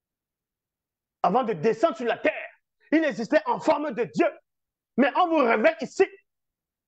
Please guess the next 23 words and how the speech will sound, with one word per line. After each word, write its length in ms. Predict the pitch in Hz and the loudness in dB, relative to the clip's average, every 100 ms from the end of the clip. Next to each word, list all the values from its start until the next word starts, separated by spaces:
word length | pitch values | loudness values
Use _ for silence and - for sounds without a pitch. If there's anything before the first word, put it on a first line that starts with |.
| _ - | _ 0
que 140 | 349 | 0
Dieu 240 | 202 123 339 330 | 0 0 0 0
qui 80 | 320 | -6
savait, 560 | - 226 175 - - _ _ - | -2 -2 -2 -12 -12 _ _ -2
avant 220 | 208 - | 0 2
de 120 | 240 | -2
descendre 1000 | 170 123 - - 359 208 - 117 - - _ _ _ _ _ _ _ _ _ _ _ _ _ _ _ _ _ _ | -4 0 -2 4 2 2 -8 -8 -12 -12 _ _ _ _ _ _ _ _ _ _ _ _ _ _ _ _ _ _
dans 140 | 147 233 | 2 2
le 200 | 202 - | 2 0
plan 200 | 302 294 | 0 0
physique 600 | - 185 208 277 - - | -2 0 2 0 -4 -14
solide, 600 | - - 180 214 294 160 - - _ _ _ _ _ _ _ _ _ _ _ - | -12 0 2 2 -2 -4 -14 -20 _ _ _ _ _ _ _ _ _ _ _ 0
lui, 200 | 170 240 | 2 4
il 80 | |
existe 380 | 196 151 226 - | 2 0 -6 -2
déjà. 360 | 247 - - - - _ _ _ _ _ _ _ _ _ _ _ _ _ _ _ _ _ _ _ _ - | -2 -2 -10 -14 -16 _ _ _ _ _ _ _ _ _ _ _ _ _ _ _ _ _ _ _ _ -2
Il 160 | 208 190 | 2 2
est 160 | - - | -2 -4
hors. 800 | 220 - - - - - - _ _ _ _ _ _ _ _ | -4 -4 -12 -18 -18 -18 -20 _ _ _ _ _ _ _ _
Il 160 | 233 233 | -4 0
est 80 | 143 | 0
plus 260 | - 339 | 2 0
grand. 360 | 170 139 165 | 0 -10 -10